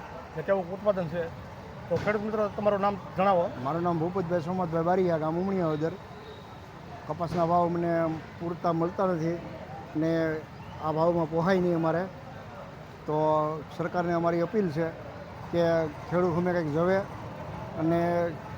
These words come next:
Speaker 2: સુધારો કંઈક કરે ને અમારું ખેડૂત ભાઈઓને કોઈનું બંધારણમાં ક્યાંય અમારું છે નહીં, બરોબર? એટલે અમારે માર ખાવાનો વારો કહેવાય આ બધો.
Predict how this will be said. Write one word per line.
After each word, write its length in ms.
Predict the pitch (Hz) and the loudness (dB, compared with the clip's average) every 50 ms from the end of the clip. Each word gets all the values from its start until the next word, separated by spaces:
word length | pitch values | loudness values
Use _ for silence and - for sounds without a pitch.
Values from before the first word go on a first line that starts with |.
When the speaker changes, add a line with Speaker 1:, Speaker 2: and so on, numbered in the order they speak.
| - - - | -10 -8 -4
Speaker 2:
સુધારો 320 | 160 147 180 185 180 170 | 2 4 6 6 6 6
કંઈક 160 | 160 170 160 - - | 4 2 -2 -2 -2
કરે 240 | 170 170 180 180 175 - - - 151 - - 147 | 0 2 2 2 0 -4 -8 -12 -10 -8 -4 -2
ને 100 | 156 160 | -2 0
અમારું 460 | 151 151 156 175 175 170 151 - - | 0 0 0 0 0 0 -2 -2 -2
ખેડૂત 220 | 170 175 180 175 | -2 0 0 2
ભાઈઓને 320 | 170 175 180 180 180 180 175 | 2 4 4 4 2 0 0
કોઈનું 640 | 175 180 180 180 180 175 170 160 165 - - - - - - - - - - - - - - 147 | 0 0 2 2 2 2 0 0 -4 -6 -10 -12 -12 -12 -12 -12 -12 -12 -12 -12 -12 -8 -4 0
બંધારણમાં 500 | 156 165 170 175 175 180 180 180 180 175 | 2 4 4 4 4 4 4 2 2 0
ક્યાંય 220 | 165 175 175 170 | 0 0 0 2
અમારું 260 | 165 165 165 165 151 | 2 2 0 0 -2
છે 220 | - 139 147 143 135 | -2 -2 -2 -2 -2
નહીં, 160 | 127 123 110 - - - - - - - - 170 | -4 -6 -8 -8 -8 -8 -8 -6 -6 -6 -4 -2
બરોબર? 280 | 175 190 190 190 185 | 0 0 2 2 2
એટલે 260 | 180 170 160 180 185 | 2 0 0 0 0
અમારે 340 | 180 175 170 180 180 180 175 170 175 170 - - - - - - 131 - - 113 123 | 2 2 2 2 2 2 2 2 0 -2 -6 -10 -12 -12 -12 -12 -12 -10 -10 -8 -2
માર 220 | 139 151 175 170 - - - | 0 2 2 2 0 -2 0
ખાવાનો 360 | 170 170 175 175 175 170 165 | 0 2 2 2 2 0 2
વારો 320 | 160 160 160 165 160 160 135 - | 2 2 2 2 0 0 0 0
કહેવાય 220 | 170 170 165 151 | 2 2 2 2
આ 100 | 139 135 | 0 -2
બધો. 240 | 127 131 123 123 | -2 -4 -6 -8